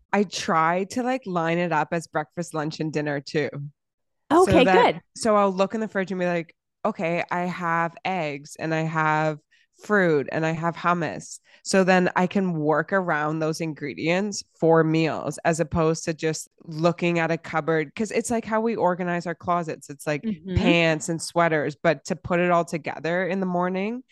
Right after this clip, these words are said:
Speaker 1: it's a lot more difficult. And I feel like when I go to the grocery store, I can open the fridge or the cupboard and take inventory so quickly. 'Cause I'm like, "Okay, I have this for lunches and this for dinners," and I work around them.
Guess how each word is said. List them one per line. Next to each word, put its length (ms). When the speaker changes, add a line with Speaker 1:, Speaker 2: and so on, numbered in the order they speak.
Speaker 1:
it's 200
a 60
lot 260
more 200
difficult. 420
And 100
I 80
feel 200
like 240
when 180
I 260
go 180
to 120
the 80
grocery 300
store, 280
I 80
can 280
open 280
the 80
fridge 280
or 40
the 80
cupboard 380
and 140
take 220
inventory 580
so 260
quickly. 520
'Cause 120
I'm 100
like, 220
"Okay, 220
I 120
have 400
this 180
for 160
lunches 560
and 120
this 140
for 100
dinners," 420
and 100
I 60
work 280
around 380
them. 340